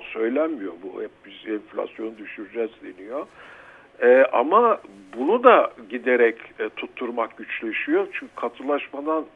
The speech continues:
belki daha somutlaştıracak gerekirse her defasında tamam enflasyon yükseldikten sonra düşüyor ama düştüğü nokta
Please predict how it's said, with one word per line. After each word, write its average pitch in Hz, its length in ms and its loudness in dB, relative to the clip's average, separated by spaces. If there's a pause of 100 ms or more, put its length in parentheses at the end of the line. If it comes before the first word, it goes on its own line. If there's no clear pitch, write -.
belki 127 320 -10
daha 131 180 0
somutlaştıracak 135 1040 -8
gerekirse 180 720 -8 (420)
her 208 260 4
defasında 160 560 4
tamam 160 380 0
enflasyon 147 600 -4
yükseldikten 139 800 -2
sonra 139 340 -4
düşüyor 180 400 -8
ama 190 260 -6
düştüğü 202 440 -10
nokta 190 480 0